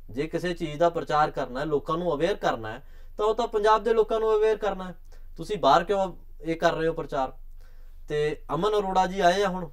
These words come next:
ਮੰਤਰੀ ਬਣ ਕੇ, ਤੇ ਦੇਖਣਾ ਇਹ ਹੈ ਕਿ ਉਹ ਕਿਹੜੇ, ਕਿਹੜੀਆਂ ਸਕੀਮਾਂ ਦਾ, ਕਿਹੜੀਆਂ ਯੋਜਨਾਵਾਂ ਦਾ ਪ੍ਰਚਾਰ ਕਰਦੇ ਆ ਤੇ ਲੋਕਾਂ ਨੂੰ ਕਿਵੇਂ ਕਿਵੇਂ ਜੀਵਨ ਪੱਧਰ ਉ-, ਉੱਚਾ ਚੱਕਣ ਲਈ ਤੇ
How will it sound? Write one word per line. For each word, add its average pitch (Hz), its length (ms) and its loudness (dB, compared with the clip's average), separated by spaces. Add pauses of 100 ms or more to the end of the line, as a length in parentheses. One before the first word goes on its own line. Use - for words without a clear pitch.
ਮੰਤਰੀ 143 300 0
ਬਣ 170 180 2
ਕੇ, 156 240 -8 (540)
ਤੇ 113 100 -4
ਦੇਖਣਾ 139 480 0
ਇਹ 170 80 4
ਹੈ 190 120 2
ਕਿ 185 160 -6
ਉਹ 170 200 0
ਕਿਹੜੇ, 185 500 6 (380)
ਕਿਹੜੀਆਂ 180 280 0
ਸਕੀਮਾਂ 156 520 -4
ਦਾ, 151 140 4
ਕਿਹੜੀਆਂ 160 340 -2
ਯੋਜਨਾਵਾਂ 139 600 -2
ਦਾ 151 100 0
ਪ੍ਰਚਾਰ 139 400 0
ਕਰਦੇ 139 380 -2
ਆ 135 120 -8 (580)
ਤੇ 165 60 -4
ਲੋਕਾਂ 156 380 0
ਨੂੰ 190 220 -8 (360)
ਕਿਵੇਂ 202 260 2
ਕਿਵੇਂ 180 380 -2 (260)
ਜੀਵਨ 147 300 0
ਪੱਧਰ 175 300 2
ਉ-, 196 120 2 (220)
ਉੱਚਾ 170 220 4
ਚੱਕਣ 170 320 -2
ਲਈ 170 160 -6 (520)
ਤੇ 185 400 -4